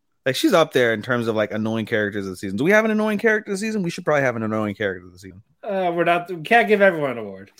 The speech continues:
Speaker 1: We should have a fucking Asta award.
Speaker 2: <laughs> You leave him alone. <laughs>
Speaker 1: We should have the Asta award. Ah!
Speaker 2: He got better. <laughs>
Speaker 1: He did get better. Like Akari, she got better. Doesn't mean she's not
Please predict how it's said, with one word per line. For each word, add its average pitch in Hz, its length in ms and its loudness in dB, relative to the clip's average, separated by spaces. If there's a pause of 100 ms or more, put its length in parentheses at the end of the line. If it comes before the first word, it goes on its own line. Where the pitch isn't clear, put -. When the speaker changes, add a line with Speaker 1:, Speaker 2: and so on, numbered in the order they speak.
(100)
Speaker 1:
We 147 340 0
should 190 140 4
have 180 220 6
a 147 40 -2
fucking 156 320 0
Asta 131 340 0
award. 101 480 -2
Speaker 2:
<laughs> - 60 -20 (500)
You 214 200 6
leave 311 140 4
him 233 100 -6
alone. 170 460 0
<laughs> - 40 -20
Speaker 1:
We - 760 -6
should 165 120 4
have 175 120 4
the 156 100 2
Asta 143 360 0
award. 107 480 -2 (240)
Ah! 523 2000 4 (520)
Speaker 2:
He 294 120 -2
got 277 240 2
better. 147 580 0
<laughs> 160 280 -10 (200)
Speaker 1:
He 226 60 -6
did 214 160 0
get 123 160 -2
better. 87 300 -8 (560)
Like 151 120 2
Akari, 202 380 2
she 202 120 -10
got 131 160 -2
better. 98 340 -10
Doesn't 180 180 0
mean 202 100 -2
she's 190 180 -8
not 156 320 -6